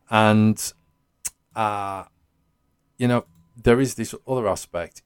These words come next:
is that lots of people have spent a lot of time over the past sort of twenty, twenty-five years establishing methods to rescue data from cartridges and, and,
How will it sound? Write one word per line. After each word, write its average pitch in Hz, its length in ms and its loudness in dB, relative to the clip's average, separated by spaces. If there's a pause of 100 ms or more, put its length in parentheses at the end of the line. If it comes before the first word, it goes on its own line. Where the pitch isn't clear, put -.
(100)
is 95 360 -18 (160)
that 98 260 -2 (960)
lots 156 240 0
of 165 60 -18
people 151 260 -2
have 101 60 -6
spent 104 240 -6
a 110 60 -6
lot 127 340 2
of 123 200 -4 (240)
time 78 640 -2 (280)
over 95 340 0
the 87 80 -10
past 87 400 -8
sort - 240 -12
of - 100 -18
twenty, 87 300 -12
twenty-five 92 640 -8
years 82 340 -8 (380)
establishing 131 880 0
methods 98 560 -4
to 95 580 -2 (300)
rescue 98 640 -6 (600)
data 95 500 0 (200)
from 92 380 -6
cartridges 92 720 -8
and, 82 380 -14 (160)
and, 82 200 -16